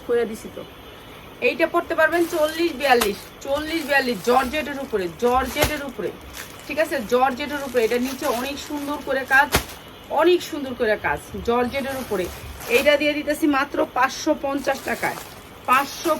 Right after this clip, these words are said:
পঞ্চাশ টাকায় টু পিস, পাঁচশো পঞ্চাশ টাকায় জর্জেটের উপরে, পিওরের উপরে, মাত্র পাঁচশো পঞ্চাশ টাকায় টু পিস। আপনি বিক্রি করতে পারবেন বারোশো থেকে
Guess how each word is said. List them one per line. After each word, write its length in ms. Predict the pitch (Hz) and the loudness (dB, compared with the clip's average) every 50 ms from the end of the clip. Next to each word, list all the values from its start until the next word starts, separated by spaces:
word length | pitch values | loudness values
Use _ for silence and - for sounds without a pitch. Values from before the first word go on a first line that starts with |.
| - 277 | 2 2
পঞ্চাশ 360 | 277 294 302 285 294 277 - - 277 | 2 2 0 0 -4 -4 -4 -4 -4
টাকায় 260 | 277 - - 220 226 - - | -4 -2 -2 -4 -4 -4 -6
টু 80 | 294 277 - | -10 -8 -6
পিস, 200 | 254 247 208 - - - - - - - - - - - - - - - - | -6 -6 -6 -6 -8 -12 -14 -14 -14 -12 -10 -10 -10 -10 -10 -12 -2 4 6
পাঁচশো 440 | 269 294 - - - - - 311 294 - - | 6 6 4 2 -6 -6 -4 -4 -4 -2 -2
পঞ্চাশ 400 | 285 285 294 294 - 294 285 277 - - | -2 -2 -2 -2 0 0 0 0 -2 -2
টাকায় 280 | 285 285 - 277 240 220 208 | -4 0 4 4 4 4 4
জর্জেটের 520 | 240 247 262 247 - 285 294 285 294 285 277 | 4 4 4 2 2 -2 -2 -2 -2 -2 -2
উপরে, 220 | 262 - 214 185 - - - - - - - - - - | -2 -2 -4 -4 -4 -6 -10 -14 -16 -16 -16 -16 -14 -10
পিওরের 640 | - 311 339 339 349 370 370 370 370 370 359 359 339 339 | -6 -2 0 2 2 4 6 6 6 6 6 4 2 0
উপরে, 220 | 262 - 294 262 254 247 254 262 | -2 0 4 4 4 6 8 6
মাত্র 240 | 269 277 - - 302 294 294 - | 6 6 4 0 -2 -2 0 4
পাঁচশো 340 | 294 269 285 - - - 294 302 - 285 | 4 4 4 2 0 -6 -6 -4 -2 -2
পঞ্চাশ 320 | 285 285 - 285 277 269 - 277 | -2 -2 -2 -4 -6 -4 -2 -2
টাকায় 280 | 277 262 277 277 269 269 | -2 0 0 0 0 -2
টু 80 | - 294 269 - | -4 -10 -10 -6
পিস। 200 | 262 233 214 - - - - - - - - - - - - | -6 -6 -6 -8 -12 -16 -18 -18 -20 -18 -18 -6 -2 -2 -2
আপনি 160 | 254 - 311 311 262 | 0 -2 -4 -6 -4
বিক্রি 200 | 311 311 - 320 302 311 | -4 -6 -6 -6 -4 -4
করতে 180 | 320 - 320 311 | -4 -4 -2 2
পারবেন 220 | 302 294 302 302 277 254 | 2 2 2 2 2 4
বারোশো 280 | 247 254 262 277 254 269 - 320 | 4 4 2 2 -2 -6 -8 -6
থেকে 140 | 285 294 | -4 -4